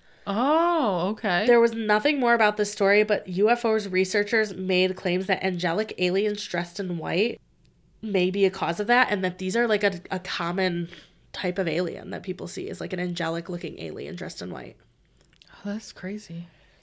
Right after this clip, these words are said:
Speaker 2: So I just have a few more to talk about. I know I've talked about a lot,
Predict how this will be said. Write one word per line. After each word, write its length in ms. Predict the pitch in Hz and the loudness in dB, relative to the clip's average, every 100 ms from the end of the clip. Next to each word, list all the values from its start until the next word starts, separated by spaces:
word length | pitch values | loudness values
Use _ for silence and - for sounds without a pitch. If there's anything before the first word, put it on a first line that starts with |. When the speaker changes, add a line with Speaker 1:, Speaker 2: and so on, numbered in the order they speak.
| _ _ _ - | _ _ _ -8
Speaker 2:
So 140 | - 277 | 6 8
I 80 | |
just 140 | 269 277 | 8 8
have 160 | 349 | 8
a 40 | 370 | 8
few 200 | 311 311 | 4 2
more 160 | 285 | 4
to 80 | 269 | 2
talk 240 | - 190 175 | 2 0 2
about. 360 | 170 214 - _ _ _ _ _ - - - | 2 2 -2 _ _ _ _ _ -20 -20 -8
I 120 | - 190 | 0 4
know 100 | 196 | 2
I've 80 | |
talked 200 | 196 214 | 2 -2
about 240 | 247 233 226 | 2 0 2
a 80 | 220 | 0
lot, 360 | 185 160 202 | 2 2 0